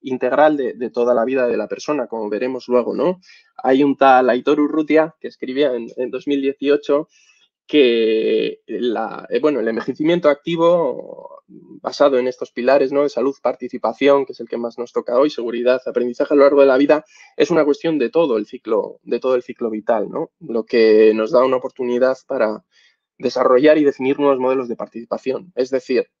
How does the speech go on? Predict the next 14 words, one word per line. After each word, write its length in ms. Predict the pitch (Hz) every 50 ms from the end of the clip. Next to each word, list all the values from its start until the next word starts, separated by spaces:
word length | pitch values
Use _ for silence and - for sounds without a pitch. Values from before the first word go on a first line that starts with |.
| _ _ _
si 180 | - - - 117
hablamos 320 | 117 131 143 156 151 143
de 100 | 139 127
participación, 960 | - 131 - - 127 - 123 - 120 123 - 143 147 147 147 139 131 - - _
lo 160 | - 110 110
hagamos, 480 | 110 127 135 147 147 135 131 - - _ _ _ _ _ _ _ _ _ _ _
eh, 560 | 127 123 117 110 107 107 107 107 107 104 104 101 101 - - 98 - - - - - -
cuando 240 | - - 117 117 113
estamos 320 | - - 143 139 147 - -
jubilados, 600 | - 123 123 120 123 135 139 147 151 - - _ _ _ _ _ _ _ _ _ _ _ _ _ _ - - _ _ _ _
eh, 800 | - 123 120 113 113 110 107 107 104 104 101 101 - - - - -
el 120 | 127 123
envejecimiento 560 | 113 117 - - 127 - 135 135 135 135 143
activo 720 | 135 135 _ - 147 147 151 151 151 143 123 113 104 - _